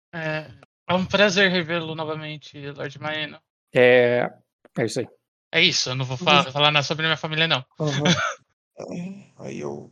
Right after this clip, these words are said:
Speaker 3: tô olhando pra ela, aí eu falo, né? Imagino que, que você tenha passado por,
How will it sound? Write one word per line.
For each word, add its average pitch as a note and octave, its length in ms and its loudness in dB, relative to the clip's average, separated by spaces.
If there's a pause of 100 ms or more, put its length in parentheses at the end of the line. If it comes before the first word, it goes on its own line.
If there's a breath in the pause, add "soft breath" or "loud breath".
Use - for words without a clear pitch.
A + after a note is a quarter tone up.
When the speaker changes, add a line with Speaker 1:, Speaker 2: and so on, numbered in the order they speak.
Speaker 3:
tô D#3+ 100 -12
olhando D3+ 300 -8
pra E3 240 -10
ela, F#3 320 -8 (400)
aí - 120 -8
eu - 40 -10
falo, - 360 -12
né? - 140 -14 (340)
Imagino D3+ 480 4
que, F3 420 2
que - 160 -12
você D#3+ 240 2
tenha D#3+ 180 6
passado D#3 560 2
por, D3 300 0